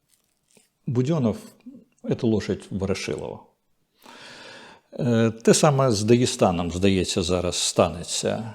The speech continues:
що "Не чіпайте Дагестан", скаже Путін, "ну їх нафіг, не беріть звідти, не призивайте".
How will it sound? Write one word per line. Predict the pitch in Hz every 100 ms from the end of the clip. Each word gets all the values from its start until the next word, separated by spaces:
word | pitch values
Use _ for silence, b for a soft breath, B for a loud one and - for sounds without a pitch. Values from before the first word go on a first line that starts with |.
| -
що | - - - 120 113 113 113 110 113 123 127 120 208
"Не | 262 240
чіпайте | - - 110 104
Дагестан", | 92 95 95 - 87 82 -
скаже | - - 87 90
Путін, | - 82 - 107 104 - -
"ну | 123
їх | 92 -
нафіг, | - - - - - - - -
не | 123
беріть | 104 85 71 - -
звідти, | - 82 73 - - 50 -
не | 117 107
призивайте". | 110 95 98 85 - -